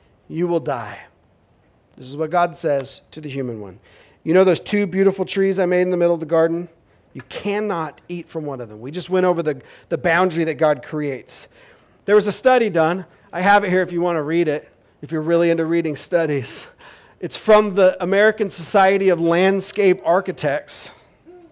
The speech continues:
These brilliant folks, they did a study about playgrounds.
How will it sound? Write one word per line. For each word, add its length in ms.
These 200
brilliant 400
folks, 320
they 140
did 160
a 40
study 460
about 280
playgrounds. 720